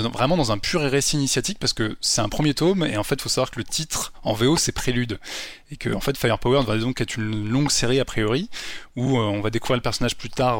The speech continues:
revenir et avec, euh, de, de nouveaux pouvoirs qu'il aura peut-être acquis dans ce premier tome, je vous dirai pas à la fin.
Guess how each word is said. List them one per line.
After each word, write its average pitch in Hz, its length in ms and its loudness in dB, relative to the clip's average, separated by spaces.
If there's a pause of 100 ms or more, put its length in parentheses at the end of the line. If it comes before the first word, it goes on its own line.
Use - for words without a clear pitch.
revenir 120 540 2
et 101 160 0
avec, 98 280 -2
euh, 98 100 -4
de, 104 120 -8
de 101 260 -8
nouveaux 104 240 -4
pouvoirs 113 320 -6
qu'il 98 160 -10
aura 104 140 -2
peut-être - 420 0
acquis 123 220 -4
dans 113 100 -2
ce - 60 -8
premier 107 200 -6
tome, 131 140 -4
je 117 60 -4
vous 104 60 -8
dirai 104 180 -6
pas 120 100 -2
à 113 40 0
la 104 100 -6
fin. 180 160 -12